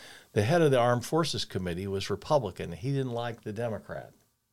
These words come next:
So he sat on it, and he didn't do anything. It went into committee and never came out. And it went for months. And we had,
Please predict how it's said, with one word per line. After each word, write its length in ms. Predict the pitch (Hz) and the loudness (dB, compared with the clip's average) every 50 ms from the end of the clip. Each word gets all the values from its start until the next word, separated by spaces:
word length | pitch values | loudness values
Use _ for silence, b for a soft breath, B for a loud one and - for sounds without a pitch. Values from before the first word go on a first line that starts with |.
| _ b b b b b b b b b b b | _ b b b b b b b b b b b
So 140 | - 131 | 2 2
he 120 | 117 147 165 | 2 2 2
sat 340 | - - - 180 185 277 165 | 0 0 2 2 2 2 0
on 200 | 104 87 78 - | -2 -4 -6 -10
it, 120 | - - _ _ _ _ _ _ _ _ _ _ _ _ _ _ _ - | -14 -18 _ _ _ _ _ _ _ _ _ _ _ _ _ _ _ 0
and 120 | 120 123 | 4 4
he 80 | 123 110 | 4 6
didn't 200 | 127 135 127 120 | 6 6 6 6
do 100 | 123 127 | 6 4
anything. 180 | 131 127 101 | 4 2 2
It 80 | 92 104 | 0 2
went 140 | 117 123 135 | 2 4 4
into 160 | 139 139 123 | 4 4 2
committee 360 | - 123 123 123 127 127 123 | 2 0 2 2 2 2 0
and 80 | 113 107 | 0 0
never 200 | 113 110 110 107 | 0 -2 -2 -4
came 200 | - 110 107 110 | -4 -4 -4 -4
out. 220 | 104 90 73 - - _ _ _ _ _ _ _ _ _ _ _ _ _ _ _ - | -4 -6 -8 -12 -16 _ _ _ _ _ _ _ _ _ _ _ _ _ _ _ -2
And 80 | 113 | 0
it 40 | 120 120 | 0 0
went 160 | 123 117 - | 0 -2 -2
for 100 | 131 127 | -2 0
months. 520 | 135 139 131 117 - - - - - - B B B B B B B B | 2 2 2 0 -2 -6 -6 -6 -8 -8 B B B B B B B B
And 140 | 110 110 117 | 2 4 6
we 160 | 135 143 139 | 6 6 6
had, 440 | 135 139 131 123 123 117 117 110 | 8 6 6 6 6 4 2 -2